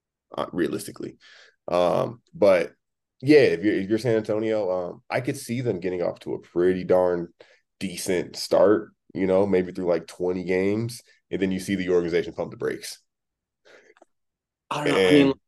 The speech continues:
Speaker 1: whether, however that may play out, but they, I don't, maybe I was high the first time, you know, we were talking about them just on my expectations, but I don't, I, I couldn't, you, we're with each other on the same page of, like, hey,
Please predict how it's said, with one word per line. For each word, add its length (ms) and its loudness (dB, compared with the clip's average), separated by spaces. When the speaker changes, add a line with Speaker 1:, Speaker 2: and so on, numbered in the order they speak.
Speaker 1:
whether, 380 6
however 340 4
that 160 6
may 140 2
play 260 2
out, 300 2
but 260 0
they, 120 2
I 160 0
don't, 160 -4
maybe 240 0
I 60 8
was 160 4
high 340 2
the 100 -10
first 240 -8
time, 360 -4
you 80 -8
know, 360 -4
we 220 -4
were 80 0
talking 320 0
about 240 0
them 200 -8
just 240 -10
on 380 0
my 240 -2
expectations, 960 -2
but 260 0
I 120 2
don't, 300 0
I, 280 -10
I 40 -10
couldn't, 360 0
you, 240 -2
we're 220 6
with 260 6
each 140 2
other 200 6
on 120 2
the 40 -6
same 220 -2
page 240 0
of, 100 -6
like, 200 -4
hey, 280 -2